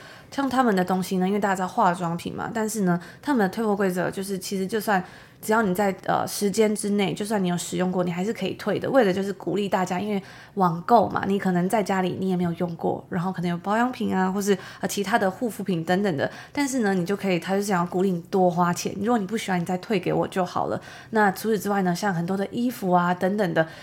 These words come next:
也都是有这样子，就是让大家可能你一次可以订不同的尺寸，然后呢，你不喜欢你再把它退掉就好。但，但这样同样的呢，如果，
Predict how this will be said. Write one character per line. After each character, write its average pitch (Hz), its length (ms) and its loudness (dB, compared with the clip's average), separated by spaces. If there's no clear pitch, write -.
也 226 100 0
都 262 160 2
是 262 120 0
有 175 100 4
这 214 100 -4
样 190 160 2
子， 175 140 -6
就 196 100 -2
是 202 120 -2
让 202 180 2
大 196 100 4
家 185 160 4
可 180 140 0
能 175 240 2
你 180 100 2
一 190 60 -2
次 233 180 -4
可 202 140 -2
以 180 180 0
订 185 180 2
不 214 80 0
同 175 140 2
的 165 80 0
尺 - 180 -4
寸， - 220 -2
然 190 100 2
后 220 120 6
呢， 185 160 4
你 175 100 0
不 262 100 -2
喜 247 140 0
欢 180 140 4
你 175 80 -2
再 202 100 0
把 180 140 0
它 170 80 -2
退 202 200 2
掉 170 160 2
就 165 120 -4
好。 - 180 -2
但， 285 160 -2
但 320 160 2
这 320 60 2
样 277 100 2
同 196 180 -2
样 226 140 4
的 190 80 4
呢， 180 260 2
如 220 120 0
果， 190 200 4